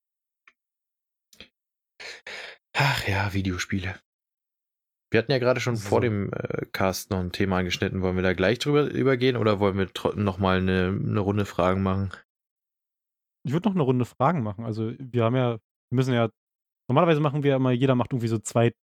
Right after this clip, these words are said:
Speaker 2: Fragen oder zwei Vorteile und dann, äh, gehen wir zu anderen Sachen über. Dann ist es meistens ja
Speaker 1: Hm.
Speaker 2: auch schon eine halbe Stunde Aufnahmezeit, dann haben wir die Zeit gut rumgekriegt und, äh, müssen nicht
Speaker 1: Ja.
Speaker 2: mehr so viel, so viel Arbeit reinstecken. Auch wenn wir gar keine
Speaker 1: <laughs>
Speaker 2: Arbeit reinstecken.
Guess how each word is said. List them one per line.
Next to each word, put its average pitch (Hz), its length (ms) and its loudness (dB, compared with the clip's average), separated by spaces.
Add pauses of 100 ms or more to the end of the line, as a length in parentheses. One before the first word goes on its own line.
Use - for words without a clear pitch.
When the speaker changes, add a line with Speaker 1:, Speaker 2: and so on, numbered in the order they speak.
(280)
Speaker 2:
Fragen 127 380 0
oder 110 240 -4 (140)
zwei 107 200 0
Vorteile 120 520 -2
und 110 120 -4
dann, 110 200 0 (920)
äh, 113 180 2
gehen 113 160 -2
wir 117 80 -2
zu 127 100 -4
anderen 113 220 0
Sachen 113 220 -2
über. 120 280 -4 (580)
Dann 113 100 0
ist 110 80 0
es 117 100 -8
meistens 117 320 0
ja 123 60 2
Speaker 1:
Hm. 113 60 0
Speaker 2:
auch 107 60 -6
schon 117 400 -2
eine - 80 -16
halbe 120 220 0
Stunde 123 240 -2
Aufnahmezeit, 120 520 -2
dann 110 100 -4
haben 113 100 -2
wir 113 60 0
die 107 80 -6
Zeit 113 140 0
gut 110 120 -4
rumgekriegt 113 520 -2
und, 110 200 -6
äh, 113 120 -4
müssen 107 220 -4
nicht 107 140 -2
Speaker 1:
Ja. - 0 -
Speaker 2:
mehr 117 160 0
so 107 80 -6
viel, 104 300 -2 (500)
so 117 60 -8
viel 120 100 0
Arbeit 113 200 2
reinstecken. 113 500 -2 (480)
Auch 120 120 -4
wenn 113 120 2
wir 110 80 2
gar 113 100 2
keine 117 180 0
Speaker 1:
<laughs> - 20 0
Speaker 2:
Arbeit 113 180 0
reinstecken. 117 440 -6